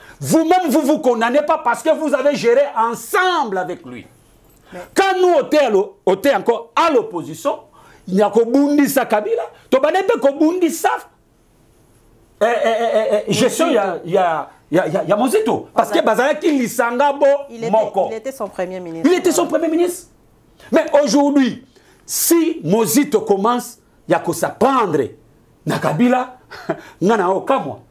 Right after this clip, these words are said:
Speaker 1: Et maintenant, pour que aluka notoriété na ye, il faut maintenant, à cause ça devant la population,
Speaker 2: Voilà.
Speaker 1: que
Speaker 2: Fayoulou.
Speaker 1: Fayoulou a sangani na Kabila.
Speaker 2: Voilà,
Speaker 1: Mais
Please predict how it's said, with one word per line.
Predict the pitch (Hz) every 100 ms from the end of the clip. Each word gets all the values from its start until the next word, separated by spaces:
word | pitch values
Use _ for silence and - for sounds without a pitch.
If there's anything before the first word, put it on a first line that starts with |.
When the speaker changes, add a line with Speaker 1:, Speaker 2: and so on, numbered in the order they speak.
| _ - -
Speaker 1:
Et | 254
maintenant, | 269 269 330 330
pour | 330 330
que | 277
aluka | 254 277 208 170
notoriété | 214 233 254 220 208 220
na | 165 131
ye, | 151 - - _ _ -
il | - 311 311
faut | 330 320
maintenant, | 254 214 226 285 320 -
à | 262 320 320
cause | - 349 330
ça | - 233
devant | 202 214 175 320 320
la | 214
population, | 185 - 139 135 240 240 196
Speaker 2:
Voilà. | 196 285 349 - _ _
Speaker 1:
que | - 202 208 226
Speaker 2:
Fayoulou. | 214 247 254 196 190 _
Speaker 1:
Fayoulou | - 214 208 254 320 339 - - _ _
a | - -
sangani | 220 220 247 233
na | 214 190
Kabila. | 160 151 151 98 185
Speaker 2:
Voilà, | 220 359
Speaker 1:
Mais | 277